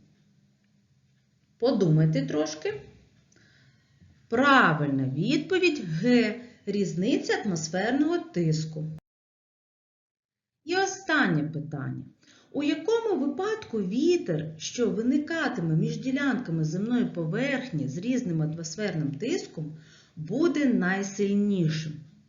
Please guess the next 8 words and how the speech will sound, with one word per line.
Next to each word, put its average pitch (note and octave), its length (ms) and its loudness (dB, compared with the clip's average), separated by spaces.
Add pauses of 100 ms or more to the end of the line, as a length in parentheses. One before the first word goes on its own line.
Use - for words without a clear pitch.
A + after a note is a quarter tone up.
(460)
Подивіться, A#3+ 600 -2
будь C4+ 140 -4
ласка, D4 320 -2
уважно A#3+ 680 0
на A#3 360 2
варіанти G#3+ 680 0
відповідей. E3+ 880 -6 (1160)
А. F#3+ 420 -2